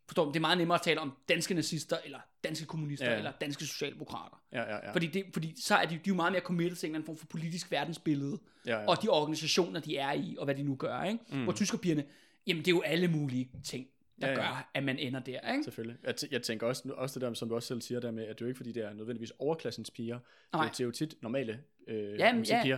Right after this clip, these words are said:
Speaker 2: Og jeg tænker også, der er også det her
Speaker 1: Der er
Speaker 2: for-
Speaker 1: også mange fattige piger, som
Speaker 2: Præcis.
Speaker 1: lige pludselig, så kan de få, øh, kan de komme på de mest fancy barer i hele byen,
Speaker 2: Ja,
Speaker 1: ikke?
Speaker 2: præcis. Så jeg tænker også, der er også et aspekt i det her med, at, at for mange kvinder, øh, især i den her periode, men sådan set også i dag, at der er mange kvinders forhold,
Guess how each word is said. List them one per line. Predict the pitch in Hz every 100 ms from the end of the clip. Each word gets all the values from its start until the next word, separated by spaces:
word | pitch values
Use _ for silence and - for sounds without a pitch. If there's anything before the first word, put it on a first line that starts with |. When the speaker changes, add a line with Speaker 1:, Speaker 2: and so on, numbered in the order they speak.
| - - - -
Speaker 2:
Og |
jeg | 110
tænker | 117 143
også, | 147
der | 131
er |
også | 139 139
det |
her | 131
Speaker 1:
Der | 113
er | 160
Speaker 2:
for- |
Speaker 1:
også | 160 180 233
mange | 202
fattige | 214 190 240
piger, | 214 220
som | 220 -
Speaker 2:
Præcis. | 185
Speaker 1:
lige | 214
pludselig, | 254 240 233
så |
kan | 254 220
de |
få, | 226 214 214
øh, | 196 180 170 156
kan | 175
de | 175
komme | 208 220
på |
de | 214
mest | 226 -
fancy | 226 - 247
barer | 233 233
i |
hele | 240 247
byen, | 277
Speaker 2:
Ja, | 294
Speaker 1:
ikke? | 294 311
Speaker 2:
præcis. | 180 156
Så | - 120
jeg |
tænker | 120 120
også, | 156
der | 139
er | 131
også | 160
et | 143 -
aspekt | - 151 151
i | 127
det | 131
her | 123
med, | 123 -
at, | - -
at | 127 -
for | 120
mange | 127 175
kvinder, | - 123 131 - _ _ -
øh, | 107 107 -
især | - 180
i | 131
den | 131
her | 127
periode, | 117 110 123
men | 113 -
sådan | 131
set | - 131 - _ -
også | 117 135
i | 143
dag, | 135 - - - -
at | 123
der | 127
er | 131 165
mange | 131 120 127
kvinders | 127 123 -
forhold, | 127 139 117